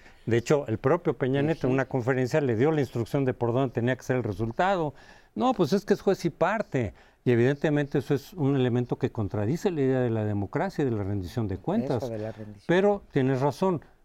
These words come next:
Speaker 1: desde el Distrito Federal hubo una confrontación que no hizo mucho ruido, por cierto, no se le puso mucha atención, pero desde luego que hubo una confrontación permanente
Speaker 3: Claro.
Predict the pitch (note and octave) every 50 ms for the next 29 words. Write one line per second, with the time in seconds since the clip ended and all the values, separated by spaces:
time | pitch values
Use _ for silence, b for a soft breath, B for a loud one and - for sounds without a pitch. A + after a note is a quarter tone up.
0 | _ - A#2 A2 C#3 C3+ A#2+ G2 C3 A#2+ A2+ A#2 - - F3+ F#3 - - C#3 A#2
1 | C3 A#2 A#2+ B2+ C3+ C#3+ D3+ C#3 C3+ C#3+ C#3+ C3 - - G#2+ F#2+ G#2+ G2+ F#2 A2
2 | G2+ - C#3 C#3 C#3+ C#3 - C#3+ D3 E3 F#3+ A3 A#3 - - F3 D#3+ D#3+ E3+ -
3 | - D3 C3+ A#2 C3 C#3+ C#3+ B2 G2+ - - G#2 - - B2+ A#2+ - - A2+ A2
4 | C3 C#3+ - F3 D#3 C3 B2 - - C3+ C3+ - - A2+ A2+ B2 B2 - - -
5 | - A2+ G2+ F2+ - - B2+ C#3 A#2 b b b b b b b b - C#3+ C3
6 | C3 A2+ B2 B2+ G2+ C3 A#2 B2 D3+ E3 E3 D3+ C3 - D#3+ D3 D3+ D3+ C#3+ C3
7 | - B2+ G#2 - A2+ G#2+ - A2+ G2 - B2+ C#3 C#3 - C3 A2+ A2+ A2 G#2+ A#2
8 | C#3 F3 E3+ - - G2+ F#2+ F#2 F#2